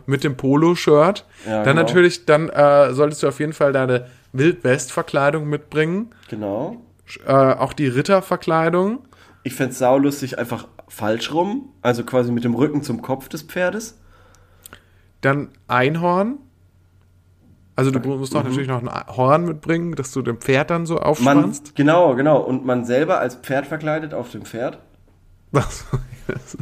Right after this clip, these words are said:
Speaker 1: wär sehr witzig.
Speaker 2: Ja.
Speaker 1: Oder du, so einen, äh, Menschenkopf. Es gibt ja manchmal so, äh, ja, es gibt, es gibt ja auch diese Menschenmasken auch oder
Speaker 2: Ja,
Speaker 1: so.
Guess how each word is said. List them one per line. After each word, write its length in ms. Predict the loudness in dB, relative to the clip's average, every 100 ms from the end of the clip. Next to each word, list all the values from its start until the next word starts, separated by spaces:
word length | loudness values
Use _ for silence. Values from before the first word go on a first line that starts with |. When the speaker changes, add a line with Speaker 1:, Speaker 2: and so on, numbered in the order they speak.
| -16
Speaker 1:
wär 100 | -16 -14
sehr 320 | -2 0 0
witzig. 180 | -6 -16 -20 -4
Speaker 2:
Ja. 240 | -2 0 -2
Speaker 1:
Oder 380 | 0 2 0 -2 -16 -20 -12
du, 220 | -8 -8 -4
so 120 | -4
einen, 240 | -2 -6 -8
äh, 80 | -6
Menschenkopf. 880 | -4 -2 -2 -2 -6 -6 -2 -2 -4
Es 100 | -8
gibt 180 | -6 -2
ja 80 | 0
manchmal 300 | 0 -2 0
so, 320 | 2 2 0 -2
äh, 320 | 0 2 2 -2 _ _ _ _ _ _
ja, 120 | -2 0
es 140 | -2
gibt, 140 | -8
es 140 | -10 -10
gibt 160 | -4
ja 80 | -4
auch 40 | -2
diese 220 | -4 -2
Menschenmasken 840 | -2 -4 -4 -6 -4 -4 -6 -12
auch 260 | -8 -8 -8
oder 160 | -6 0
Speaker 2:
Ja, 220 | 2
Speaker 1:
so. 120 | 0